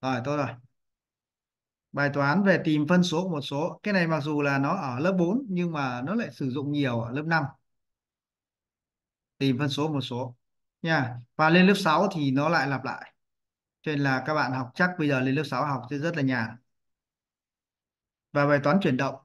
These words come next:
Thì toán chuyển động cũng là một nội dung trọng tâm của học kỳ hai. Đó. Thế còn, à,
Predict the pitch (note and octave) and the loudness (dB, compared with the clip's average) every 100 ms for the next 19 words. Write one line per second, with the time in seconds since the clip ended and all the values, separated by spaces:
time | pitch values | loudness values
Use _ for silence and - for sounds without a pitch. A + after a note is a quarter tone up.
0 | _ _ _ C#3+ C#3+ E3+ F3 C3+ C#3 C#3 | _ _ _ -6 -2 -2 0 0 -2 -4
1 | E3+ D#3+ C#3 C3+ B2+ C#3 C3 D#3+ D#3 D3 | -2 0 0 -2 -4 -6 -4 -4 -4 -4
2 | C#3+ D#3 - F3 D3 - - A2 A2+ A#2+ | -4 -4 2 2 2 -4 -12 -10 -8 -6
3 | B2+ C3+ D3 C3 B2 - _ _ _ _ | -4 0 0 0 -4 -14 _ _ _ _
4 | _ _ _ _ _ - C3 C3 - - | _ _ _ _ _ -4 -4 -4 -8 -20
5 | _ _ _ C#3+ D3 C3+ B2+ B2 B2 B2 | _ _ _ -4 0 2 2 0 -2 -2
6 | B2 B2 A#2+ | -4 -6 -8